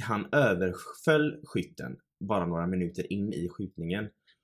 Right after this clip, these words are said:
Och han tacklade ner skytten på marken, vilket fick då skytten att tappa geväret så att det flög, så att skytten inte nådde det.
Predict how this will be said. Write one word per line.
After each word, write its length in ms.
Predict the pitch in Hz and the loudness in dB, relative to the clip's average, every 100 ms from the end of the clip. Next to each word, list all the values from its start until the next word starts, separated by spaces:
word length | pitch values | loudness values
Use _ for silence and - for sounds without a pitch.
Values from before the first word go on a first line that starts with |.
| _ _ _ _ _ | _ _ _ _ _
Och 120 | 123 | 0
han 120 | 117 | 0
tacklade 520 | 151 131 - 170 143 147 | 6 4 6 6 6 6
ner 400 | 156 156 165 165 | 4 4 4 2
skytten 500 | - 123 - 101 90 | 2 0 0 -2 0
på 80 | 110 | 0
marken, 1000 | 120 107 82 78 _ - 92 123 185 - | 4 6 4 0 _ 0 0 2 0 -4
vilket 360 | 110 113 113 - | -4 0 0 -4
fick 380 | - 107 - - - | -2 -2 -2 -18 -16
då 280 | 80 92 85 | -2 0 0
skytten 380 | 98 87 - 76 | -2 -4 -6 -6
att 140 | 71 - - | -6 -10 -8
tappa 300 | 113 _ 90 | -10 _ -4
geväret 640 | 85 92 85 82 98 156 - - _ | -2 0 2 2 2 0 -4 -16 _
så 160 | - 95 | -8 -6
att 60 | |
det 60 | 92 - | -6 -10
flög, 400 | - 92 73 98 | -2 0 0 0
så 100 | - | -2
att 140 | - - _ - | -8 -8 _ -10
skytten 240 | 92 90 | -6 -4
inte 140 | 87 85 | -2 0
nådde 400 | 90 92 76 95 | 0 0 -2 4
det. 240 | 123 | 4